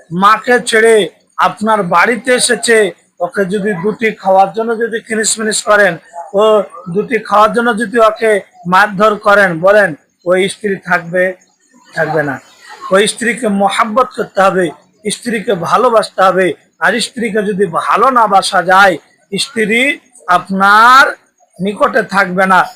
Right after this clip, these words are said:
পর পুরুষের সঙ্গে আপনার সম্পর্ক, অবৈধ সম্পর্ক রাখবে। আর পর পুরুষের সঙ্গে অবৈধ সম্পর্ক রাখার জন্য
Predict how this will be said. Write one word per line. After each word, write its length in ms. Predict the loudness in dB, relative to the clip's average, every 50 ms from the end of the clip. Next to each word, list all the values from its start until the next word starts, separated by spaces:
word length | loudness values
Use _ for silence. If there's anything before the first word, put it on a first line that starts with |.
| _ -20 -20 -6 0
পর 180 | 2 2 2 2 -2 -6
পুরুষের 420 | -6 -4 -4 -2 -2 -2 -2 -2 -2 -2 -2
সঙ্গে 340 | -2 -2 0 2 2 2 2 0 -4 -8 _ _ _ -4
আপনার 400 | -4 -4 -4 -2 -2 0 0 0 -2 -4
সম্পর্ক, 540 | -4 -4 -4 -4 -4 -2 -2 -2 -2 -2 -2 0 0 0 0 -4 _ _ _ _
অবৈধ 400 | 0 0 2 4 4 4 4 2 0 0 0
সম্পর্ক 500 | 0 -2 -4 -4 -2 -2 -2 -2 -2 -2 0
রাখবে। 380 | 2 2 2 0 0 0 0 0 -2 -4 -10 -18 -6 0
আর 200 | 2 4 4 2
পর 220 | 2 2 0 0 0
পুরুষের 420 | 0 -4 -4 -4 -4 -2 -4 -4 -2 -2
সঙ্গে 280 | -2 0 0 2 0 0 0 -4 -8 -4 -2
অবৈধ 340 | 0 2 2 2 2 2 0 -2 0 0
সম্পর্ক 560 | -2 -2 -4 -2 -2 -2 0 0 -2 -4 -4 -4 -2 0 2 2
রাখার 640 | 0 0 -2 -2 0 2 4 6 6 6 6 6 6 4 0 -4 _ -20 -20 -20 -16 -8 -2
জন্য 320 | 0 0 0 0 -2 -2